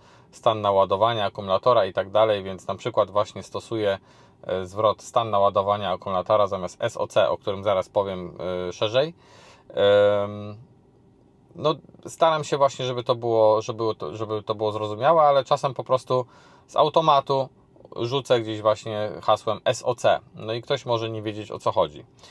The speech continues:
No i właśnie przejdźmy od razu płynnie do tego S O C. Co to znaczy? S O C jest to skrót, w większości te skróty pochodzą z angielskiego, czyli State of Charge.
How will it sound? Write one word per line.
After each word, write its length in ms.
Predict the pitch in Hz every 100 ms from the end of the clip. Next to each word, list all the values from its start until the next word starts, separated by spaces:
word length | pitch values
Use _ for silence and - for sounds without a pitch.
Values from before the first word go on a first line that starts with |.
| - _ -
No 80 |
i 20 | 151
właśnie 280 | 185 180
przejdźmy 360 | 156 185 170 156
od 100 | 147
razu 220 | 139 135
płynnie 340 | 127 151 135 110
do 120 | 110
tego 280 | 123 110 -
S 140 | -
O 100 | -
C. 200 | - 80 -
Co 180 | - 147
to 140 | 139
znaczy? 360 | 127 90 - - - - - - _
S 260 | - 175 -
O 60 |
C 300 | 165 160 165 156
jest 180 | 143 127
to 80 | 131
skrót, 440 | - 147 151 - - _
w 60 | 127
większości 480 | 139 131 151 - 131
te 100 | 123
skróty 340 | - 123 123
pochodzą 380 | 117 110 107 90
z 60 |
angielskiego, 720 | 82 139 143 - 123 110 113 110 _ - _
czyli 240 | - 117 117
State 420 | - 139 139 -
of 280 | 98 104 - -
Charge. 320 | 107 71 -